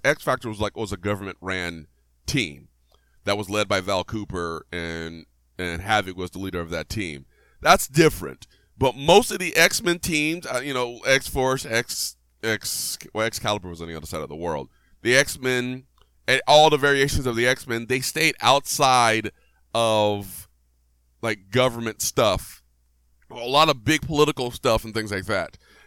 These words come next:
The, a lot of times, the whole thing about the X-Men was about integrating themselves into humankind and living a relatively normal life with these abilities. That's what the whole thing was Xavier was trying to teach him. Just because you're different doesn't mean you have to be outside of society.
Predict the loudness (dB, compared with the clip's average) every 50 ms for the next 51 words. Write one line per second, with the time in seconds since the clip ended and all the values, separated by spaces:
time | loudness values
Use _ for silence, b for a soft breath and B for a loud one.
0 | b b 0 0 0 4 6 8 8 8 8 4 2 2 2 2 2 0 0 0
1 | 2 4 4 2 2 0 0 -2 0 2 4 2 2 2 2 0 2 2 2 0
2 | -2 -4 -4 -4 -4 -4 -6 -6 -2 0 0 0 0 -2 -8 -6 -6 -6 -2 -2
3 | -2 -2 -2 -4 -8 -10 -8 -10 -8 -6 -4 -4 -4 -4 -4 -4 -2 -2 0 -2
4 | -4 -4 -2 -2 -2 -2 -4 -8 -12 _ _ _ _ _ -6 -4 -4 -2 -2 -4
5 | -6 -4 -4 -4 -4 -4 -4 -8 -10 -12 -14 -14 -16 _ _ _ _ _ _ _
6 | _ _ _ 0 0 2 2 2 2 6 6 6 4 4 0 0 0 -2 -6 -8
7 | -10 -10 -12 _ _ _ _ _ -2 0 0 0 -2 -6 -2 2 4 4 4 4
8 | 0 0 0 0 0 0 -2 -2 0 4 6 6 6 4 2 -6 b b b b
9 | b -2 -2 -2 0 0 -4 -4 -2 -2 0 2 2 2 2 0 -2 0 0 0
10 | 0 -2 -8 -6 -4 -2 -2 -2 0 -2 0 0 -2 -2 -2 -2 -2 -2 -2 -2
11 | -4 -6 -6 -4 -4 -4 -4 -6 -10 -8 -6 -6 -6 -6 -6 b b b b b
12 | b 0 0 0 0 2 4 4 4 4 0 2 4 4 4 4 0 0 0 0
13 | 2 0 -4 -4 -4 -6 -4 -4 -4 -4 -4 -2 -4 -2 4 6 6 6 6 4
14 | 2 6 6 6 6 4 0 -4 -6 -2 2 4 4 4 4 2 0 -6 -14 -18